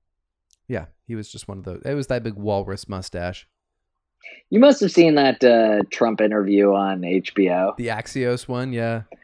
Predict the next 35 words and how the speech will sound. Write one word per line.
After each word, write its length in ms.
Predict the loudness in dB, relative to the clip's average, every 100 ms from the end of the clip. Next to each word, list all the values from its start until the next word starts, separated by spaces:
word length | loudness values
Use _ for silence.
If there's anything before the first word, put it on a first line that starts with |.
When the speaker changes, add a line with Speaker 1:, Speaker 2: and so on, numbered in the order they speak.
| _
Speaker 2:
Yeah, 100 | 6
what 240 | 8 10 10
is 160 | 10 8
Axios? 720 | 4 -2 0 0 0 -4 -8
Is 100 | 0
this, 360 | 0 0 -10 _
like, 180 | 4 6
a 80 | 4
channel? 520 | 0 -2 -2 -4 -6 _ _ _ _ _
Speaker 1:
I 80 | 2
don't 80 | 4
know, 100 | 4
but 120 | 2
it 100 | 2
is 180 | 2 2
an 80 | 0
H 220 | -2 -2
B 160 | -2 2
O 200 | 4 4
in 220 | 2 -2 -4
tandem 420 | -4 -4 -4 -8
thing. 280 | -6 -4 -2
And 80 |
I 100 | -2
do 220 | -2 -4 -6
wonder 760 | -2 -2 0 0 2 0 -4 _ _ _ _
how 300 | _ 0 0
this 200 | 2 0
Australian 680 | -2 -4 -4 -2 0 0 -2
journalist 580 | -2 -4 -4 -6 -8 -8
gets 440 | -6 -6 -6 -12 -16 _
to 100 | -8
have, 480 | -2 0 0 -2 -12 -10
like, 200 | -6 -6 _ _ _
like, 180 | -10 -10